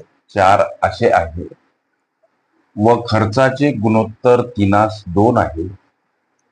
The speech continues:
जर प्रत्येकाची आठशे रुपये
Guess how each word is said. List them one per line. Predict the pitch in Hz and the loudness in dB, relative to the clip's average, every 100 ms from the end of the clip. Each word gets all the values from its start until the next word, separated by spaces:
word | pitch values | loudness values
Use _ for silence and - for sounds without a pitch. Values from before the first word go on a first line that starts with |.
| _ _ _ _ _ _ | _ _ _ _ _ _
जर | 87 120 131 | 0 2 2
प्रत्येकाची | 127 113 - 135 135 123 - 135 - | 2 -2 0 0 0 -2 0 -2 0
आठशे | 202 196 - - 143 | -2 -2 -6 -2 2
रुपये | 131 113 123 | 2 2 2